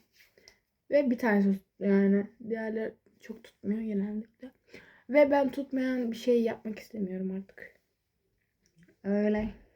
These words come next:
Ben yay burcuyum. Çok çabuk sıkılırım her şeyden. Yani demek istediğim, sırf siz istiyorsunuz diye YouTube'a devam edemem. Bir yandan da emeğimin karşılığını almam lazım. Öyle değil mi? Yani ne yapıyoruz? Beni iki yüz yapıyoruz.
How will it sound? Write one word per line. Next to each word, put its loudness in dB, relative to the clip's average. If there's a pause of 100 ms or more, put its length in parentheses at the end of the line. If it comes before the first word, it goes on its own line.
(220)
Ben 0
yay 4
burcuyum. 2
Çok -6
çabuk -6
sıkılırım -6
her -6
şeyden. -4 (1080)
Yani 2
demek 2
istediğim, 0 (380)
sırf -4
siz -2
istiyorsunuz -2
diye 6
YouTube'a -2
devam 2
edemem. 0 (1000)
Bir -2
yandan 2
da 2
emeğimin 2
karşılığını -4
almam -2
lazım. -4 (580)
Öyle 2
değil 4
mi? -4 (1400)
Yani 2
ne 4
yapıyoruz? 0
Beni -2
iki -6
yüz 2
yapıyoruz. -6